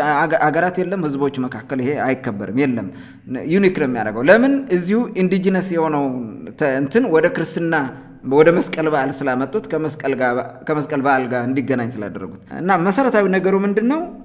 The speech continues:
የራሳቸው እሳቤ ነበራቸው። ለምንድን ነው ደ-፣ መስቀል በዓልን እዛ እንዲከበር ያደረጉት የሚለው የራሳቸው መሰረታዊ እንትን አለ፣ እ፣ መ-፣ መ-፣ መነሻ አላቸው። ለምን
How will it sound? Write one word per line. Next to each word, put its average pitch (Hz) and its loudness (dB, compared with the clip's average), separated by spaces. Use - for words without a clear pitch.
የራሳቸው 185 4
እሳቤ 160 0
ነበራቸው። 120 -2
ለምንድን 143 2
ነው 131 2
ደ-፣ 139 0
መስቀል 139 0
በዓልን 131 0
እዛ 123 -2
እንዲከበር 120 -2
ያደረጉት 113 -6
የሚለው 143 -2
የራሳቸው 127 -2
መሰረታዊ 135 0
እንትን 120 -2
አለ፣ 101 -4
እ፣ 127 -8
መ-፣ 139 -2
መ-፣ 139 4
መነሻ 156 2
አላቸው። 107 -8
ለምን 151 4